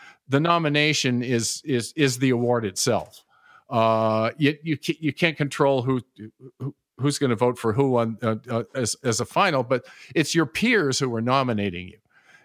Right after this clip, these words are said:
and so that, uh, that, that to me is really special. Uh, and so, you know, I've been asked to be on the nominating committee and things like that, and I say, you know, as long as I, my work is, is, is still being considered, uh, for nominations,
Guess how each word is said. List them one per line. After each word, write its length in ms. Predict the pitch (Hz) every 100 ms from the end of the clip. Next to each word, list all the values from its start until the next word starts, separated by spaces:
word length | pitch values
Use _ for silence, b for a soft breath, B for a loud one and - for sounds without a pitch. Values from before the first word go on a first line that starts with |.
| b
and 720 | 120 117 113 113 110 110 110
so 220 | - 127 113
that, 420 | 156 170 - 147
uh, 280 | 135 135 135
that, 340 | 151 190 -
that 200 | 151 180
to 80 | 175
me 180 | 151 139
is 160 | 123 117
really 240 | 117 110
special. 580 | - 104 101 - 90 - B B B B
Uh, 840 | 113 107 110 104 104 104 104 104 -
and 640 | 123 117 113 113 113 113 _
so, 320 | - 135 127
you 160 | 139 139
know, 80 | 127
I've 180 | 135 151
been 140 | 151
asked 240 | 156 156
to 60 | 147
be 160 | 143 139
on 100 | 139
the 100 | 131
nominating 560 | 135 135 127 131 127
committee 460 | 123 123 123 127 131
and 160 | 123
things 260 | 123 123 117
like 220 | 113 110
that, 240 | 123 120 117
and 100 | 117
I 100 | 117
say, 260 | - 120
you 120 | 127
know, 280 | 135 107 120
as 160 | - 113
long 180 | 135 143
as 120 | 131
I, 140 | 123 120 120 _ -
my 180 | 117 120
work 320 | 113 131 -
is, 220 | 107 -
is, 380 | 131 117 - -
is 220 | - 120 -
still 280 | - 127
being 260 | 117 127 113
considered, 640 | 113 104 131 123 113 113
uh, 40 | 117
for 160 | -
nominations, 760 | 113 120 117 113 131 143 120 104